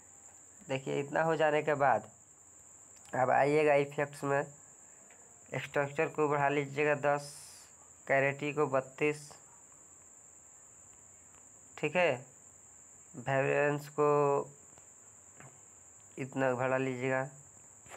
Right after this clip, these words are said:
इसके बाद इसको पूरा अस्सी तक बढ़ा लीजिएगा, इसको भी बढ़ा लीजिएगा साठ, सत्तर, इसको थोड़ा सा minus कर देते हैं। उसके बाद आइएगा details में।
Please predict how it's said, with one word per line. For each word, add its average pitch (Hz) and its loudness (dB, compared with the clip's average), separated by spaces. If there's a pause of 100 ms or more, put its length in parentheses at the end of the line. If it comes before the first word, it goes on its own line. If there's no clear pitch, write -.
(160)
इसके 139 -4
बाद 143 2
इसको 139 -6
पूरा 147 -2 (1300)
अस्सी 139 -2
तक 139 -4
बढ़ा 139 0
लीजिएगा, 139 -2 (2250)
इसको 147 -4
भी 147 -4
बढ़ा 131 -4
लीजिएगा 135 -2
साठ, - -8
सत्तर, 139 -6 (680)
इसको - -8
थोड़ा 135 0
सा 135 -6
minus 131 0
कर 135 -4
देते 127 -8
हैं। 139 -10 (1040)
उसके - -4
बाद 143 4
आइएगा 143 2 (540)
details 135 -2
में। 120 -14